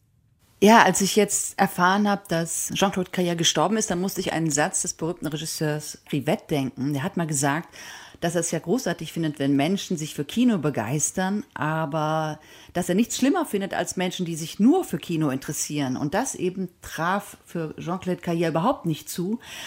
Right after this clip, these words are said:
Das war nämlich jemand, der wirklich umfassend ästhetisch sich interessiert und empfunden hat,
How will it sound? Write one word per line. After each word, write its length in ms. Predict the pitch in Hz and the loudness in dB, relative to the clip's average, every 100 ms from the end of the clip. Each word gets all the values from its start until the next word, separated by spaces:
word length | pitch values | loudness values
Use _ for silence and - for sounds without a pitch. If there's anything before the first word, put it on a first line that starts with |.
| - | -4
Das 160 | 190 208 | -2 2
war 80 | |
nämlich 280 | 202 196 185 | 2 0 -2
jemand, 360 | 196 185 185 185 | -2 0 -2 -2
der 160 | 170 | -2
wirklich 420 | 180 185 190 - - | -4 -6 -8 -6 -4
umfassend 760 | 339 285 190 185 196 180 - | -2 -2 -2 0 -2 -4 -4
ästhetisch 840 | 170 - 214 220 214 175 170 - | -4 -2 0 0 0 -2 -2 -4
sich 220 | - 175 - | -6 -4 -4
interessiert 500 | 160 170 - 214 180 | -4 -4 0 0 0
und 60 | |
empfunden 640 | 165 165 - 226 - 160 | -4 -2 2 2 2 0
hat, 200 | 170 165 | 0 -4